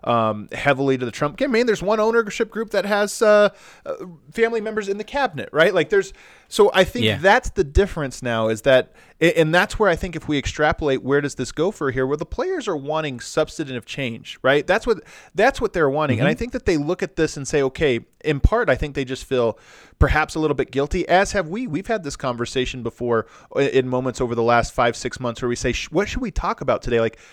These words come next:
Speaker 1: should we be even talking about basketball? Should we be focused on these other things?" I think basketball players have to be feeling this a hundredfold, where they didn't want to be a distraction, and now they're in a
Speaker 2: Mm-hmm.
Speaker 1: bubble, and they're thinking, "Wow, if we play tonight, are we sort of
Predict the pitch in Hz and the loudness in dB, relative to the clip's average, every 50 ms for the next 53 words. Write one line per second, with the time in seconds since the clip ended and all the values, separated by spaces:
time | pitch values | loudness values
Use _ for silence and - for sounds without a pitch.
0 | _ - - - - 208 214 208 208 208 170 180 185 180 147 180 175 165 147 131 | _ -12 -8 -2 -2 -2 -2 -2 -4 -4 -4 -4 -6 -6 -4 -4 -4 -4 -6 -6
1 | - - 165 175 202 - 175 143 131 120 127 120 113 - 123 113 110 110 - 127 | -4 -4 -2 -2 -2 -2 -4 -4 -2 0 2 2 0 0 0 -2 -2 -2 -2 -4
2 | 117 - - 165 180 170 160 147 - - 160 143 143 - 147 135 127 113 151 190 | -4 -4 -4 -4 -4 -4 -6 -6 -6 -6 -8 -8 -10 -12 -12 -10 -10 -8 -6 -6
3 | 277 262 123 - 135 120 117 - - - - - _ _ - 254 302 202 139 - | -4 -4 -4 -4 -4 -6 -6 -10 -16 -20 -20 -20 _ _ -2 -2 -2 0 2 2
4 | 196 247 - - 226 185 - - 156 143 143 - 151 139 - 135 139 - - 151 | 4 4 2 0 -2 -4 -2 -2 -2 -2 0 0 -2 -2 -4 -6 -8 -8 -6 -6
5 | 147 147 139 135 131 - - - - _ _ - 131 127 - 175 220 302 302 320 | -8 -6 -6 -6 -8 -8 -10 -16 -20 _ _ 0 0 0 2 0 -2 -2 -2 -4
6 | - - - 117 110 110 107 123 139 135 135 135 131 120 - 175 196 269 247 127 | -4 -4 -2 -4 -2 -2 -2 0 0 2 2 2 -2 -2 -2 -6 -6 -6 -6 -8
7 | 127 143 139 - - - 117 127 131 123 117 120 110 - - 170 185 233 226 - | -4 -4 -4 -4 -6 -8 -6 -2 -2 -2 -2 -4 -8 -8 -4 -4 -4 -4 -4 -8
8 | - 135 120 110 - _ - _ - - 151 147 151 170 202 226 214 180 127 143 | -6 -8 -8 -8 -10 _ -20 _ -10 -6 -4 -2 0 2 2 2 2 2 0 0
9 | 160 156 107 90 147 170 214 180 165 147 135 127 127 123 120 - 143 135 123 127 | 0 -2 -2 0 2 0 0 0 0 -2 -2 -2 -4 -6 -6 -6 -8 -8 -8 -10
10 | 117 120 139 160 175 135 110 113 - 156 196 - - - - 175 196 196 156 120 | -6 -4 -2 0 0 0 -2 -4 -4 -8 -8 -6 -6 -6 -4 -2 -2 -2 -2 -4
11 | 113 110 110 - - 120 113 123 151 196 - - - 185 170 151 135 123 107 - | -4 -4 -4 -2 -2 -4 -4 -4 -6 -8 -8 -8 -6 -4 -2 0 0 0 -2 -4